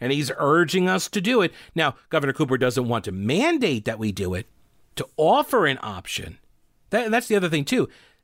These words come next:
Nobody is telling the school districts you have to go back to one hundred percent in-person instruction. They're saying you have to offer it. You just have to offer an option for parents and students. And this has gotten the, the pushback from the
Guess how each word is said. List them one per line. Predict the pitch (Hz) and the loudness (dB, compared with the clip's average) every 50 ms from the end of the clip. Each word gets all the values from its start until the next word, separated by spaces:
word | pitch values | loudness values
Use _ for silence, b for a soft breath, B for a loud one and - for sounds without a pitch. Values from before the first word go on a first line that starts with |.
| _ | _
Nobody | - 151 208 285 359 339 294 220 | -2 0 0 2 2 2 2 2
is | 170 - - | 0 -2 -4
telling | - - 190 196 196 190 180 156 | -4 -2 0 2 2 2 2 2
the | 147 | 0
school | - - - 175 190 208 | 0 0 2 2 2 4
districts | 165 160 135 - - 143 123 - - | 4 2 0 0 -2 -4 -4 0 0
you | 151 143 | 0 0
have | - 180 185 185 - | 2 0 -2 -2 -2
to | 156 | -2
go | 143 151 151 | 0 0 0
back | 143 156 151 147 - | 2 2 0 0 -2
to | - 131 | -2 0
one | 131 139 131 123 | 0 0 0 0
hundred | - 165 170 170 160 160 147 - | 0 -2 -2 0 0 -2 -2 -2
percent | - 143 - - - 175 151 139 - - | -4 -4 -2 0 0 0 0 0 -4 -4
in-person | - 147 151 143 - - - 156 156 143 - 151 127 | -2 -2 -2 -2 -4 -2 0 0 0 0 0 0 0
instruction. | 113 104 98 - - - 151 151 - - - 87 73 B B B B B B - | 0 0 -2 -4 -2 -2 -2 -2 -2 -6 -8 -10 -10 B B B B B B 0
They're | 180 190 | 0 0
saying | - - 247 247 226 196 | 2 2 0 2 2 2
you | 170 156 | 2 2
have | - - 180 190 - - | 0 -2 -4 -4 -4 -4
to | 180 - | -6 -4
offer | - 160 151 175 180 - - 101 82 | -2 0 0 0 0 -2 -6 -6 -6
it. | - - _ _ _ _ _ _ _ | -6 -10 _ _ _ _ _ _ _
You | 139 160 165 | -4 -2 -2
just | 220 208 - | 0 -2 0
have | - 214 202 - | 0 -2 -2 -2
to | 202 - - | -6 -6 -2
offer | 151 156 175 185 - 185 170 | 0 0 0 2 2 0 0
an | 156 - 139 139 - | 0 0 -4 -4 -4
option | 165 135 147 165 - - - 131 104 95 | -4 -2 -2 -2 -2 -2 -4 -4 -4 -4
for | - 113 95 | -6 -8 -8
parents | - - 175 190 170 113 - - - - - - - b b b b b b | -6 -4 -2 0 0 0 -2 -6 -8 -8 -8 -8 -8 b b b b b b
and | 135 127 123 | -4 -2 -2
students. | - - - 180 156 101 71 - - - - - _ b b b b b b b b b b b b b b _ | -2 0 0 0 0 0 -4 -8 -12 -12 -12 -14 _ b b b b b b b b b b b b b b _
And | 156 160 160 151 131 | -2 0 0 -2 0
this | 127 175 208 202 - - | 0 0 2 0 0 0
has | 185 180 147 | 0 0 0
gotten | 139 - 165 165 165 156 147 143 | 0 -2 -2 -2 0 0 0 0
the, | 139 143 120 - _ _ | 0 -2 -4 -6 _ _
the | 143 139 | -4 -4
pushback | - - - 196 - - - - 131 123 120 - | -2 0 0 0 0 0 0 0 0 0 0 -4
from | - - 147 143 139 139 131 120 | -4 -2 0 0 2 0 -2 0
the | 123 131 131 127 123 120 | 0 2 4 4 2 0